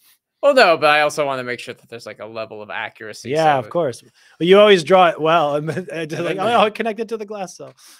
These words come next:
Speaker 1: it's
Speaker 2: Or
Speaker 1: like,
Speaker 2: the
Speaker 1: "Wait,
Speaker 2: cell,
Speaker 1: I
Speaker 2: or
Speaker 1: connected to the glass cell by
Speaker 2: Yeah, yeah.
Speaker 1: accident. This is all, like, water," or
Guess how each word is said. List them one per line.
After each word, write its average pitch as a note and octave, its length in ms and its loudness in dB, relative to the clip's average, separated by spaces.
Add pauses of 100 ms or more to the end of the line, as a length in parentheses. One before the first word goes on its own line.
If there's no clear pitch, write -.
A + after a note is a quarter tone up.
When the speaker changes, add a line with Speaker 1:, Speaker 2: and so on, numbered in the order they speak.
(220)
Speaker 1:
it's A2+ 80 -20
Speaker 2:
Or A#2 60 -20
Speaker 1:
like, B2+ 200 -16
Speaker 2:
the - 60 -12
Speaker 1:
"Wait, F#3 100 -8
Speaker 2:
cell, G#2+ 180 -12
Speaker 1:
I A2+ 40 -14
Speaker 2:
or - 40 -16
Speaker 1:
connected C3+ 360 -20
to C3+ 80 -20
the B2+ 80 -20
glass A#2 300 -20
cell - 100 -20 (100)
by G#2 80 -20
Speaker 2:
Yeah, F#2+ 60 -20
yeah. - 20 -20
Speaker 1:
accident. F2+ 220 -20 (240)
This - 180 -20
is - 60 -20
all, G1+ 260 -20
like, - 80 -20 (140)
water," - 400 -20
or - 100 -20